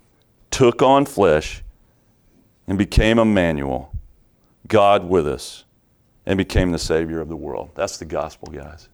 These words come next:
It's good news. That's why we're in this room today, 'cause of what Jesus did, coming like that. Then Joseph, being aroused from sleep, did as the angel of the Lord commanded him and took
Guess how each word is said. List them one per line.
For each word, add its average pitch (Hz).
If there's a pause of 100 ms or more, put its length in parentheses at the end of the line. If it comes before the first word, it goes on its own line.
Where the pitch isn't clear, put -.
(500)
It's -
good 110
news. 92
That's 107
why 107
we're 101
in 101
this 98
room 92
today, 76 (920)
'cause 87
of 90
what 92
Jesus 87
did, 76 (840)
coming 92
like 76
that. 73
Then 117
Joseph, 104 (1700)
being 147
aroused 143 (440)
from 113
sleep, 147
did 143
as 123
the 117
angel 139
of 135
the 135
Lord 135
commanded 131
him 131
and 90
took -